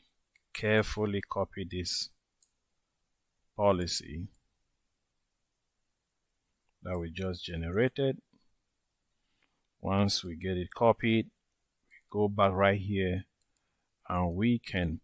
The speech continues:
paste the policy right here. Perfect.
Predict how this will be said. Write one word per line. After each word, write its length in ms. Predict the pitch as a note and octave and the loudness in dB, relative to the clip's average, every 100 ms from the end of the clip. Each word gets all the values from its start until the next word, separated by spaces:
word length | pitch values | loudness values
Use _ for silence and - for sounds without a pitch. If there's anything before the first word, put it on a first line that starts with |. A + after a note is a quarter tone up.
| - | -8
paste 520 | - B2 A#2+ - - _ _ _ _ _ _ _ _ _ _ _ - | -4 -2 -2 -6 -10 _ _ _ _ _ _ _ _ _ _ _ -14
the 100 | F#2+ | -12
policy 540 | - G#2+ G#2 G2+ - G#2 | -6 0 2 2 0 0
right 240 | F2+ F2 | 0 -2
here. 180 | F2+ - - - _ _ _ _ _ _ _ _ _ _ _ _ _ _ _ _ _ _ _ _ _ _ _ _ _ _ _ | -4 -10 -12 -20 _ _ _ _ _ _ _ _ _ _ _ _ _ _ _ _ _ _ _ _ _ _ _ _ _ _ _
Perfect. 520 | - G#2+ G#2 - F2 | 4 6 6 2 -4